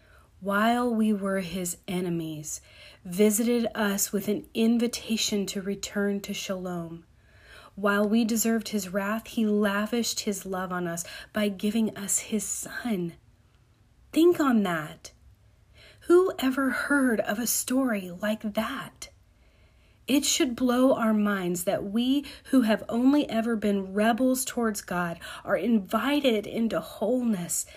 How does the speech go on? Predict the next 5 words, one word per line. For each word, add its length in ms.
safety, 920
flourishing, 1120
and 180
favor. 920
Invited 960